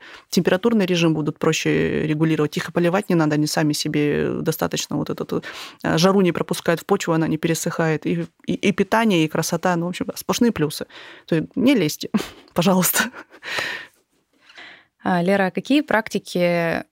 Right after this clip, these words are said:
Speaker 2: озеленения и сохранения насекомых сейчас есть в России, э, которые, не знаю, как-то тебя зацепили, тебе понравились? Что можешь отметить?
Speaker 1: Э, на самом деле есть, э,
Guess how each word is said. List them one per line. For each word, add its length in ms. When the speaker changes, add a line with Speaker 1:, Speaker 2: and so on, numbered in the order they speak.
Speaker 2:
озеленения 800
и 40
сохранения 520
насекомых 600
сейчас 380
есть 220
в 40
России, 600
э, 460
которые, 840
не 260
знаю, 180
как-то 200
тебя 240
зацепили, 540
тебе 220
понравились? 840
Что 180
можешь 260
отметить? 420
Speaker 1:
Э, 160
на 180
самом 300
деле 280
есть, 440
э, 360